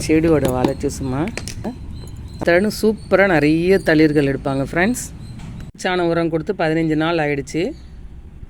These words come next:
இப்போ செடிகளுக்கு திரும்பவும் மண்ணுக்கு நம்ம உரங்கள் கொடுத்தா தான் செடியோட வளர்ச்சி அருமையா இருக்கும். இப்போ மண்புழு உரம் எடுத்திருக்கேன். மண்ணை வந்து வளமாக்குகிற உரங்கள் கொடுத்தா தான் நிறைய பிரான்ச்சஸ் எடுக்கும்.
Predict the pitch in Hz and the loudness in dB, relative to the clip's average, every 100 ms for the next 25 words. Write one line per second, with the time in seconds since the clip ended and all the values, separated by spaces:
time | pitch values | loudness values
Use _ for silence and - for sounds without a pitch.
0 | - - - 190 180 208 254 294 - 196 | -18 -18 -12 -10 -4 0 0 -2 -2 0
1 | 214 208 175 185 196 185 180 180 208 160 | 2 2 2 0 0 0 0 0 0 0
2 | 170 - 175 151 151 214 - - - - | 0 0 -2 0 0 -2 -6 -16 -16 -18
3 | - - - - - 165 185 175 151 160 | -18 -18 -18 -12 -4 0 0 0 0 -2
4 | 156 160 151 175 226 - 165 185 175 151 | -2 -2 0 -2 -4 -4 -2 0 0 0
5 | 143 147 - 165 139 139 147 143 131 139 | 0 -2 -2 -2 0 0 -2 -2 -4 -6
6 | 175 - 131 175 170 180 220 214 170 147 | -8 -6 -4 -2 0 -2 0 0 2 2
7 | 170 165 143 139 139 139 156 254 - - | 0 -2 -2 -4 -6 -4 -4 -6 -14 -20
8 | - - - - - - - - - - | -20 -20 -20 -20 -20 -18 -18 -18 -20 -20
9 | - - - - - - - 160 165 226 | -20 -20 -20 -20 -20 -20 -10 -4 -2 0
10 | 240 196 208 156 175 185 175 175 160 156 | 0 0 0 0 0 -2 -4 -2 0 2
11 | 143 151 170 160 135 156 156 156 139 165 | 0 0 0 -2 -2 -4 -2 -2 0 -4
12 | 254 - - 143 156 202 185 151 165 185 | -6 -12 -8 -6 0 0 0 0 -2 -2
13 | 175 156 143 139 151 233 | -4 -2 -4 -2 -2 -2